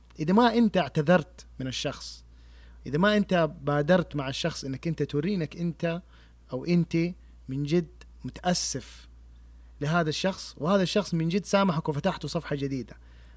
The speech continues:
الوقت ترى ما يغير شيء. والزمان هو نفسه الزمان. يقول لك: "والله الزمن اتغير". الزمن ما يتغير،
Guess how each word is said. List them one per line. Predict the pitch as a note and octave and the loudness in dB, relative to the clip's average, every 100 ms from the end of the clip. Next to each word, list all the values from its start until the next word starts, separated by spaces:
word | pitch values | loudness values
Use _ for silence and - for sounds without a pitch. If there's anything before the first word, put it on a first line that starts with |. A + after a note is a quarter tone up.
| - | -8
الوقت | C#3 G#3+ - - | 4 4 4 4
ترى | G3+ | 6
ما | E3+ F#3+ | 6 6
يغير | E3 D#3 | 6 2
شيء. | - B2+ G#2 - - - - - - - - - - - | 0 -6 -10 -18 -20 -20 -20 -20 -20 -20 -20 -20 -20 -4
والزمان | C#3+ C#3+ F3 G3+ F#3 | 0 4 6 8 10
هو | G3 F#3 | 10 8
نفسه | F3+ F3+ C#3 | 6 2 -2
الزمان. | B2 D3+ C#3+ | -2 0 0
يقول | D3 E3 | 0 0
لك: | D3+ | 2
"والله | F#3 E3 | 2 4
الزمن | D3+ F3+ D3+ | 2 2 0
اتغير". | C#3+ C#3+ D#3 B2+ | -2 -4 -4 -4
الزمن | D3+ G3 F3+ | -2 0 2
ما | E3 A#3+ | 0 -2
يتغير، | F3+ D3 B2+ G2+ | -4 -4 -6 -8